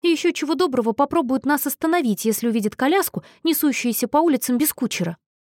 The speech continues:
«Выходит, конь знает, куда нас везти?» Корделия устроилась поудобнее на мягком сиденье.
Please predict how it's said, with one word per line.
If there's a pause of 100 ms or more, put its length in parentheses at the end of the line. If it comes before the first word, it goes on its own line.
(800)
«Выходит,
конь
знает,
куда
нас
везти?» (880)
Корделия
устроилась
поудобнее
на
мягком
сиденье.